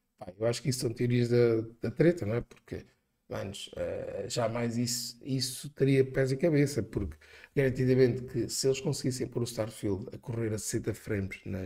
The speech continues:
na Xbox Series X, eles nem olhavam, mas a sessenta frames fluidos, eles nem sequer olhavam para trás, independente que a Xbox Series S aguentasse apenas trinta. Acho que aqui é assim,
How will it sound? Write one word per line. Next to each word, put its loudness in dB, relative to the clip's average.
na -6
Xbox -6
Series -4
X, -8
eles 2
nem 6
olhavam, 6
mas 0
a -2
sessenta 0
frames 2
fluidos, 2
eles 4
nem 2
sequer 0
olhavam 2
para 0
trás, -2
independente 2
que -4
a -2
Xbox -4
Series -2
S -4
aguentasse -4
apenas -2
trinta. -4
Acho -2
que 0
aqui 2
é 6
assim, 0